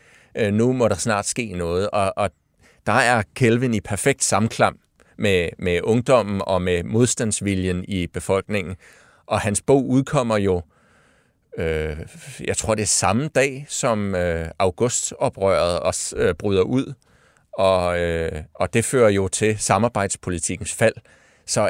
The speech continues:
jeg tror, øh, jeg tror aldrig, en roman har føltes så aktuel i forhold til, hvad der ellers måtte røre sig i samfundet, som, som den bog gjorde.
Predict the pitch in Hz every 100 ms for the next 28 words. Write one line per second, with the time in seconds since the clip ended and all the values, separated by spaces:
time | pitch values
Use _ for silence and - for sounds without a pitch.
0 | 76 95 - 131 113 - 104 95 85 78
1 | - _ _ _ _ _ _ _ _ _
2 | _ _ 107 - 117 107 127 - 151 -
3 | 120 110 - _ _ - 101 98 110 127
4 | 110 117 - _ _ - 104 113 113 113
5 | 117 - 131 113 104 - - 139 131 -
6 | _ _ _ _ _ 127 - 104 120 120
7 | 110 98 95 117 117 - 101 - 113 92
8 | 87 95 113 113 98 92 - 95 104 110
9 | 90 98 90 - 107 - 107 - _ -
10 | 98 - 87